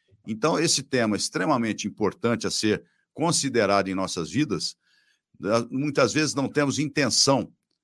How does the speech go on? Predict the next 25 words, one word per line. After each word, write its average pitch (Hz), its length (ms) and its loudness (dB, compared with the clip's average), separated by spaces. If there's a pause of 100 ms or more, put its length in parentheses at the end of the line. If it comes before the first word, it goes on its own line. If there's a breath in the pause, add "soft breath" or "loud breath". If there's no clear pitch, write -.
(260)
de 104 220 -4
nos 131 400 -2
levarmos 120 720 2
a 110 100 0
esta 113 260 0
situação 107 540 -2
de 107 100 -4
suicídio, 113 640 -2 (360)
mas 135 640 4
acaba 117 400 0
sendo 113 280 -4
uma 110 140 -4
situação 120 640 -4
inconsciente 135 960 -4 (340)
e 120 80 -4
retornamos 151 800 2
ao 123 120 2
mundo 110 240 -2
espiritual 131 720 2 (340 soft breath)
com 143 240 0
esta 135 500 2 (300 soft breath)
carga 151 420 6
negativa 123 720 0 (300 soft breath)
pelos 120 380 -2
hábitos 139 680 2